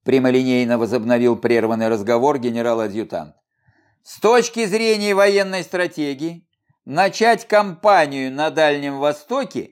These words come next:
есть всецело авантюра, которая, вероятнее всего, закончится крахом". Министр внутренних дел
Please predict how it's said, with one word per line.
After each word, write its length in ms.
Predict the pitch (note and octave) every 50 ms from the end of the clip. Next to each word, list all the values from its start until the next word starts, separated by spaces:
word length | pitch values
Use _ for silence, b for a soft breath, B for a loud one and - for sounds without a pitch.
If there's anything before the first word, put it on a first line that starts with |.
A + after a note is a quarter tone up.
| _ _ _ _ _ _
есть 500 | - A2 B2 C#3 D#3+ G#3 A3 G#3 - -
всецело 840 | - - - - E3+ F3 E3+ - - - G3+ A#3+ A#3 A3 G#3+ A3 A3
авантюра, 1160 | G#3+ - - E3 F3 F3+ D#3+ E3 E3 E3 D#3 - - D#3+ F3 G3+ F#3+ C#3+ B2+ C3 C3+ C3 _ _ _ _ _ _
которая, 500 | - C3 C#3 - D#3+ C#3+ C#3 C3+ C3+ C3
вероятнее 720 | B2+ C3 C3 C3+ C3+ C#3+ F3 A3 A#3+ - G#3+ A3 A3 G#3
всего, 320 | - - G#3+ G#3 G#3 G#3 E3
закончится 640 | C3+ C3+ - - C#3+ D3+ D3 - D#3 - - C#3
крахом". 480 | - - F#2+ F#2 E2 - - E2+ D#2+ - _ _ _ _ _ _ _ _ _ _ _ _ _ _ _ _ _ _ _ _
Министр 580 | B2 D3+ G3 A3+ C4+ D#4+ D4+ - - C4+ C4 B3
внутренних 640 | A3+ A#3 C4 C4 B3 - A#3+ A#3 G#3+ G#3 G3+ E3 C#3
дел 460 | C3 C#3+ C3+ C3 B2+ C3 C#3 -